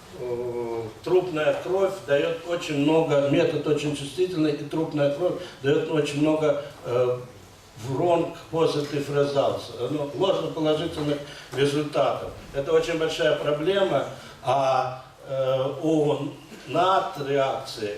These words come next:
у неё есть, к сожалению, очень длительный с-, э, серый период.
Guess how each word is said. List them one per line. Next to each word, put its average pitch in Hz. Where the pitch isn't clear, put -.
у 123
неё 170
есть, 143
к -
сожалению, 151
очень 127
длительный 151
с-, -
э, 120
серый 139
период. 123